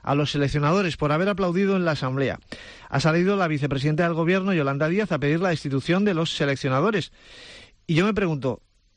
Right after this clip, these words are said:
¿estaban aplaudiendo acaso a Josu Ternera, al carnicero de Mondragón?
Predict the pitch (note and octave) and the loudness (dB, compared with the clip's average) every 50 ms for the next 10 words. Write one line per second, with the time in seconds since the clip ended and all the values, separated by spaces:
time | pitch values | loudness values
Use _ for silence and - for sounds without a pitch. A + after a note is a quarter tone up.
0 | _ _ _ - D3 - - E3+ F#3+ A3+ A#3+ A#3+ G3+ G#3 F#3 E3+ F3 F3+ E3+ D#3+ | _ _ _ -6 -4 0 2 2 2 2 0 0 0 0 0 2 2 0 2 0
1 | E3 D3+ - E3+ E3 - - D3+ C#3+ C#3 D3 D3+ - D#3 C#3 B2+ C3+ B2+ C3 C#3+ | 0 0 0 -2 -2 0 0 0 0 0 0 0 0 -2 -2 0 0 0 0 0
2 | E3+ G3+ B3 C#4+ D#4 D4+ - _ - - _ _ _ _ - C#3 C#3 - - D3 | 0 0 0 -2 -4 -8 -12 _ -20 -20 _ _ _ _ -2 0 0 0 0 0
3 | C3 C3+ C3+ A#2+ - E3 F3+ F3 D#3+ D3+ D3+ D3 C#3+ C#3+ C3+ C3+ E3 A3+ D#4 F4+ | 0 0 0 0 2 2 2 2 2 2 2 2 2 2 2 2 0 0 -2 -4
4 | F4+ E4 | -8 -12